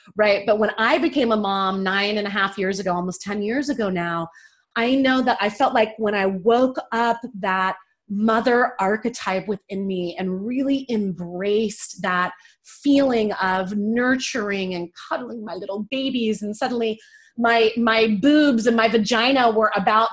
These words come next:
babies <laughs> instead of about sexual pleasure. It almost felt like as I welcomed that archetype, I, I released the archetype of having, like, hot, fiery sex in my life.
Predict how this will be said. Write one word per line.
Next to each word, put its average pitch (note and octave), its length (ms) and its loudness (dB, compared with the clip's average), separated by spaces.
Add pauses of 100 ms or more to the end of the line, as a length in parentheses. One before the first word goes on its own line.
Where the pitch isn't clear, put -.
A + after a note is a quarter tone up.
babies A#3 640 4 (360)
<laughs> - 0 - (260)
instead E4 500 2
of E4 80 4
about C#4+ 340 4 (220)
sexual D#4+ 640 2
pleasure. D4 640 0 (380)
It D#4 180 -2
almost F4+ 500 0
felt D#4 240 0
like B3+ 420 0
as C4+ 260 0
I C#4+ 120 2
welcomed B3+ 500 0
that A3+ 240 0
archetype, A3+ 560 -2
I, G#3+ 260 0 (280)
I A#3+ 80 2
released A#3+ 840 -2
the - 160 -2
archetype G#3 600 -4
of G3 80 -8 (140)
having, A3 360 -2
like, F#3+ 200 -6 (180)
hot, A3+ 140 -2 (100)
fiery G#3+ 360 -2
sex - 720 -6
in G3 120 -6
my F3 140 -4
life. E3+ 360 -10